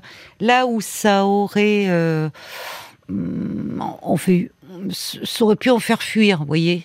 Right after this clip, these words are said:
d'autres femmes, euh, avec une personnalité, euh, la, l'attitude de cet homme. Mais vous, au fond, vous vous compreniez, vous disiez, bon, c'est quelqu'un de réservé, euh.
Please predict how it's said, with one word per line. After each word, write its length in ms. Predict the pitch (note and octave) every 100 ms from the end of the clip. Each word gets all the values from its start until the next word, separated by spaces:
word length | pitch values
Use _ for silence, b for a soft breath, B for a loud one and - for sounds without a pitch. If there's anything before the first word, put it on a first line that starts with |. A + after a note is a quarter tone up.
| -
d'autres 560 | C#3+ E3 F3+ - E3 D#3
femmes, 400 | - F3 D#3+ D#3
euh, 200 | D3 C#3+
avec 220 | C3+ C#3+
une 80 | D#3
personnalité, 1000 | - D3+ - D#3 D#3 D3+ C#3+ E3+ E3 D#3+
euh, 40 | D3
la, 160 | D3
l'attitude 560 | C#3+ E3 - D#3 - D#3
de 120 | D#3
cet 280 | - E3 -
homme. 240 | D3+ C#3+ C3+
Mais 160 | G3
vous, 200 | F#3 A#3
au 160 | D#4+ C#4+
fond, 360 | - C#4 D4 C#4+
vous 160 | B3
vous 120 | A3+ A3+
compreniez, 680 | A#3 - C#4+ B3+ G#3 G#3
vous 80 | G3
disiez, 300 | E3+ D#3+ F#3+
bon, 120 | F3+ E3+
c'est 120 | D3+
quelqu'un 300 | F3 F3 F#3
de 60 | F3
réservé, 840 | F#3 F3+ A3+ F3+ F3 F3+ F#3 F#3
euh. 260 | E3 D#3